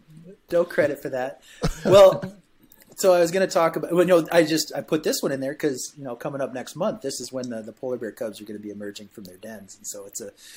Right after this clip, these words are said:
a very important time to have protected areas like that,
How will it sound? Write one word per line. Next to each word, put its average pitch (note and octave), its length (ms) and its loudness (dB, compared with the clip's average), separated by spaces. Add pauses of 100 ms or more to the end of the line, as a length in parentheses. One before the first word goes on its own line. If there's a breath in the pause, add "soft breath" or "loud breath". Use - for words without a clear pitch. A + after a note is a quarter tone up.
(140 loud breath)
a B2+ 80 -6
very D#3+ 280 6
important C3+ 480 -2
time C3+ 500 -4
to B2 120 -8
have B2 640 -6 (1080)
protected D#3 420 0
areas B2 400 -6
like - 200 -20
that, - 180 -20